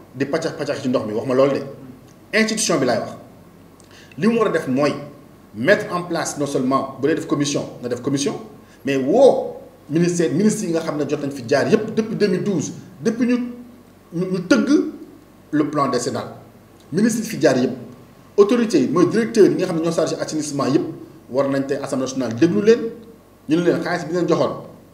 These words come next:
fan ngeen ko dugal, yan béréb la dem, bi bërëb bi, bi mu demee ci béréb yi, yan entreprise ngeen ko jox, ba ngeen ko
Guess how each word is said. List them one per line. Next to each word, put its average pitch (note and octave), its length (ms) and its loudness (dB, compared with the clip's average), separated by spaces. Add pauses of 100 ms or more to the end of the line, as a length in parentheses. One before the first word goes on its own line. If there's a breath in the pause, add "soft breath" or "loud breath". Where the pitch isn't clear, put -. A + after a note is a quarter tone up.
(240)
fan G3+ 180 -2
ngeen A3 140 2
ko G#3+ 100 -2
dugal, G3 240 6 (560)
yan G3+ 300 4
béréb F3 260 6
la C3 80 0
dem, A#2 200 -2 (1040 soft breath)
bi C#3+ 80 0
bërëb G3+ 220 8
bi, F3 60 -2
bi E3+ 120 0
mu F#3+ 40 -2
demee G#3+ 200 6
ci - 60 -6
béréb - 320 8
yi, - 120 -2 (540)
yan G3 200 2
entreprise F#3 540 -4
ngeen D3 180 0
ko C#3 100 0
jox, A#2+ 140 -2 (1000)
ba D#3+ 100 4
ngeen G#3+ 100 8
ko A3 60 2